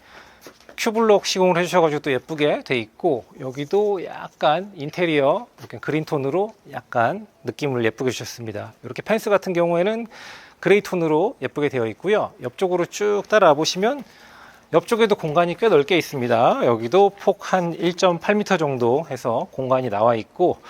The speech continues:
네, 옆집이랑 펜스는 이렇게 원목으로 거의 한 이점오 미터 높이로 높게 나와 있고, 네, 여기는 이쪽으로 아까 보셨던 거실 창이 또 이쪽으로 연결돼 있습니다.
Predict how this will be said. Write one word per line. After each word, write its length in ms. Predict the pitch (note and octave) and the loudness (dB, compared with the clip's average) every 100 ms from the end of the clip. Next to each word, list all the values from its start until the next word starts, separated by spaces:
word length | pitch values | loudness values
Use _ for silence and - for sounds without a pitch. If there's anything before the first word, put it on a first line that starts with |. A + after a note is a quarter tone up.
| - - - | -20 -16 -14
네, 140 | C3 A#2+ | -8 -4
옆집이랑 720 | C#3 - F#3+ D#3+ F3+ G#3+ B3 _ - | -4 -4 -8 0 2 0 -2 _ -6
펜스는 560 | A3 A3 A#3+ G#3+ F#3+ B3+ D4+ A3 | -4 -2 -2 0 0 -2 -10 -8
이렇게 300 | C#3+ - C#3+ | -6 -2 0
원목으로 800 | C3 F3 G3 F3 D#3+ C#3 D#3 F#3+ - | 2 2 2 2 4 4 2 -2 -2
거의 180 | C3 | 0
한 140 | C#3 B2+ | 0 -4
이점오 420 | C3 - F#3 C#3 | -8 2 2 4
미터 240 | E3+ F3 | 0 0
높이로 460 | D#3 C3+ D3 E3 F3 - | -2 -2 -6 -6 -8 -4
높게 360 | C3 - G3+ | -4 0 0
나와 220 | C#3+ A#2 | 2 0
있고, 460 | G#2+ - - F3+ A#2 - - - - | -2 -8 0 0 0 -8 -20 -20 -18
네, 340 | B2 A2 G2+ G2+ | -10 -10 -8 -6
여기는 600 | A2 C3+ F3+ A3 G#3+ G#3 - | -6 -2 -2 -2 -4 -8 -12
이쪽으로 360 | D3 - F#3+ F#3 | -8 -4 2 4
아까 180 | F3 F#3 | 4 2
보셨던 500 | D3+ D#3+ - D3 D#3+ | 2 -2 0 -2 -4
거실 340 | - D3+ F#3 | -4 -2 -2
창이 380 | E3+ D#3+ D#3 C#3 | -4 -4 -2 -4
또 200 | - B2 | -2 -2
이쪽으로 260 | C3 C#3 B2 | -2 -4 -4
연결돼 360 | B2 C#3 - | -2 -4 -2
있습니다. 640 | A#2 - C3+ A2 G#2 D#3+ D4 | -8 -6 -8 -2 -2 -2 -6